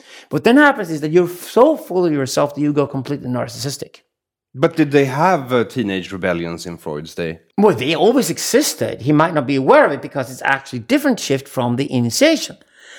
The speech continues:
Speaker 2: And the
Speaker 1: What
Speaker 2: word
Speaker 1: the
Speaker 2: teenager wasn't
Speaker 1: initiation
Speaker 2: really
Speaker 1: is
Speaker 2: a
Speaker 1: then about is the initiation is that the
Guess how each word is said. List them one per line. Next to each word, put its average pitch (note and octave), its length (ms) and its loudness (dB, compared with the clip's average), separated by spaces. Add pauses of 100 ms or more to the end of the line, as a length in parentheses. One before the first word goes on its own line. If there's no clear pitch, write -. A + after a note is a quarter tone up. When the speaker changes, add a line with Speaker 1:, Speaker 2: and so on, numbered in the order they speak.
Speaker 2:
And C#3 140 6
the D3 60 8
Speaker 1:
What G#3 200 10
Speaker 2:
word - 60 -10
Speaker 1:
the G#3 80 0
Speaker 2:
teenager E3 240 8
wasn't D3 240 4
Speaker 1:
initiation A#3+ 460 6
Speaker 2:
really G#3+ 100 0
Speaker 1:
is G3+ 80 0
Speaker 2:
a G3 40 0
Speaker 1:
then D3 180 4
about A#2+ 340 -6
is C#3 120 -12
the - 200 -4
initiation E3+ 600 2
is B2 60 -8
that C3+ 180 -6
the A#2 100 -10